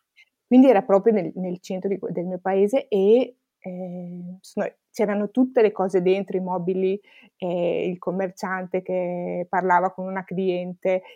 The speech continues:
e ce-, si vedevano tutte le cose appese che vendevano, e io, eh, devo essere rimasta tipo, eh, in,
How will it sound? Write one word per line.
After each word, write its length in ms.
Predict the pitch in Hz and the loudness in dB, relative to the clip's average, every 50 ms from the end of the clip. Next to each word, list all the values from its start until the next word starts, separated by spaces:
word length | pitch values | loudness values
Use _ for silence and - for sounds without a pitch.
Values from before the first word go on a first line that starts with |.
| _ | _
e 120 | - - 202 | -4 -4 -4
ce-, 180 | 202 - 214 | -2 -2 -4
si 140 | 208 - - 220 | -2 0 2 4
vedevano 400 | 220 214 208 190 196 202 202 208 | 6 6 4 4 2 -2 -4 -4
tutte 320 | - 233 214 - 269 277 | -4 -6 -2 0 2 2
le 120 | 240 202 208 | 2 0 -2
cose 360 | - 185 190 185 180 208 208 | -2 -4 -4 -4 -2 -2 -2
appese 540 | 214 202 - _ - 202 180 175 180 180 202 | -2 -4 -4 _ -2 -2 0 0 0 -2 -2
che 120 | 202 - 185 | -4 -4 -4
vendevano, 720 | 180 175 175 170 180 170 175 175 175 180 180 196 240 - _ _ _ _ _ _ _ _ | -4 -4 -4 -4 -4 -4 -6 -6 -8 -8 -10 -10 -12 -14 _ _ _ _ _ _ _ _
e 120 | - 202 208 | 2 2 4
io, 460 | 208 214 208 233 254 254 247 - - _ | 6 8 8 8 8 6 4 0 -6 _
eh, 380 | - 196 185 180 180 180 185 180 | -8 -8 -8 -8 -8 -8 -6 -2
devo 200 | 175 196 190 175 | -2 0 0 0
essere 320 | 170 196 - - 185 180 180 | 0 0 0 0 0 2 0
rimasta 500 | 185 185 185 180 180 185 - - 185 190 | 0 -2 -4 -6 -8 -8 -6 -6 -6 -4
tipo, 600 | - 196 190 185 - 190 185 202 202 196 - _ | -4 -4 -6 -4 -2 -2 0 0 -2 -4 -6 _
eh, 300 | _ - 185 180 185 185 | _ -10 -8 -6 -4 -4
in, 200 | 190 196 185 190 | -4 -4 -6 -8